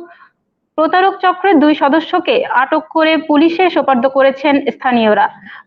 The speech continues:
বৃহস্পতিবার বিকেলে উপজেলার কাবিলপুর ইউনিয়নের সমীর মুন্সিহাট গ্রামে এ ঘটনা ঘটে। আটকরা হলেন আমির হোসেন ও আরিফ হোসেন। তারা লক্ষ্মীপুর জেলার চন্দ্রগঞ্জ থানার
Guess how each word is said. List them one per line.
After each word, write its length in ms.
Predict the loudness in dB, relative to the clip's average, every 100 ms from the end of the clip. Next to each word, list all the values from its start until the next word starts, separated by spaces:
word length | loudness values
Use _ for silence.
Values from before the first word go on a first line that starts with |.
| 0
বৃহস্পতিবার 720 | 2 0 0 -2 0 2 2
বিকেলে 500 | 2 0 2 2 0
উপজেলার 760 | 0 -2 -2 0 2 2 0 -2 -12 -20 -20 _ _ _ -4
কাবিলপুর 560 | 0 2 2 2 2
ইউনিয়নের 580 | 4 4 4 4 4 2 -2 -8 _ -12 -2
সমীর 260 | 2 4
মুন্সিহাট 800 | 6 6 4 0 -2 -2 -4 -2
গ্রামে 420 | 0 0 2 2
এ 220 | 0 0 -2
ঘটনা 420 | -2 -2 -2 -2
ঘটে। 340 | -2 -2 -4 -8 _ _ _ -4
আটকরা 420 | -2 0 -2 0
হলেন 320 | 0 2 2 2
আমির 300 | 2 2 2
হোসেন 440 | 2 -2 0 0 0 2
ও 160 | 0
আরিফ 360 | 0 0 0 -2 -2
হোসেন। 300 | -4 -2 -4 -6 -16 -10 -2
তারা 180 | 2
লক্ষ্মীপুর 680 | 2 0 0 -4 0 2 2 0 0
জেলার 360 | 2 2 0 0
চন্দ্রগঞ্জ 600 | 2 2 2 2 2 0 -2
থানার 280 | 0 0